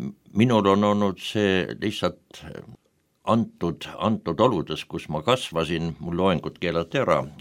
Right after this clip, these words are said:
kuuekümnendate aastate teisel poolel, sest ma ei rääkinud mitte nõukogulikus stiilis, see oli liiga, liiga provotseeriv,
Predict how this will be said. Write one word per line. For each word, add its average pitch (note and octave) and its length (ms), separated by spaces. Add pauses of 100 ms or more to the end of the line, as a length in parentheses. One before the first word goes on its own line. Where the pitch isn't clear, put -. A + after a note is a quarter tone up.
kuuekümnendate C#2+ 800
aastate C#2+ 400
teisel D2+ 320
poolel, D#2+ 440 (240)
sest D#2+ 260
ma D2 240 (640)
ei E2+ 220
rääkinud E2+ 760
mitte D2+ 480
nõukogulikus D#2 880 (140)
stiilis, F2 680 (260)
see - 160
oli D2+ 200
liiga, D#2 540
liiga D2 480 (640)
provotseeriv, E2 840